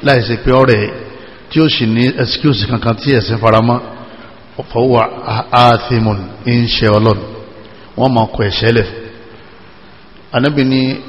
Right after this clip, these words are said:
"Wa fi budi ahadikum sadaqa." Ẹ̀yin ọkọ àti ìyàwó tẹ́ bá ń súnmọ́ ara yín, ẹ máa gba ládá,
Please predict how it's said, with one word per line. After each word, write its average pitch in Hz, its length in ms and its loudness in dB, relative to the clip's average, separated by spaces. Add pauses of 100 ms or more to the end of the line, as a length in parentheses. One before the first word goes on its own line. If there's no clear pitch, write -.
(140)
"Wa 120 80 -2
fi 139 120 2
budi 135 220 2 (100)
ahadikum 123 540 2
sadaqa." 113 400 2 (640)
Ẹ̀yin 120 180 0
ọkọ 120 200 0
àti 107 160 -4
ìyàwó 107 200 0
tẹ́ 127 140 0
bá 117 100 2
ń 117 80 -4
súnmọ́ 120 160 0
ara 113 180 4
yín, 120 140 -4
ẹ 123 100 -2
máa 113 140 -4
gba 110 160 2
ládá, 113 260 2